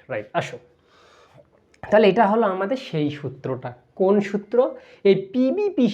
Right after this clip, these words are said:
সূত্র। পিবিপি মানে কি? পরিশোধকাল নির্ণয়ের সূত্র। I hope তোমরা এতটুকু বুঝতে পেরেছো। এবার আসো। এবার আমাদেরকে যে কাজটা করতে হবে,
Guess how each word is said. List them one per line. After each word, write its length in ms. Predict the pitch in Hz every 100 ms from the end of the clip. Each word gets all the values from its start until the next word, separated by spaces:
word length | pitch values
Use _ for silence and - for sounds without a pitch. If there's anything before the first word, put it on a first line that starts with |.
| -
সূত্র। 320 | 170 - 139 120 -
পিবিপি 360 | 196 175 196 214 233
মানে 120 | 240 254
কি? 60 | 247
পরিশোধকাল 480 | 196 180 180 - 160 139
নির্ণয়ের 300 | 135 127 123 -
সূত্র। 240 | - 139 131 _ _ _ _ _ _ _ 147
I 20 | 135
hope 160 | - - -
তোমরা 160 | 143 139
এতটুকু 240 | 139 131 135
বুঝতে 220 | 147 - 147
পেরেছো। 300 | 143 139 - 143 - _ _ _ -
এবার 160 | 170 -
আসো। 180 | - - _ _ _ _ _ _ _ _ _ _ _ _ _ _ 175
এবার 180 | 269 349 311
আমাদেরকে 320 | 254 214 202 151
যে 80 | 156
কাজটা 240 | 156 - 170 165
করতে 220 | 139 - 123
হবে, 200 | 123 135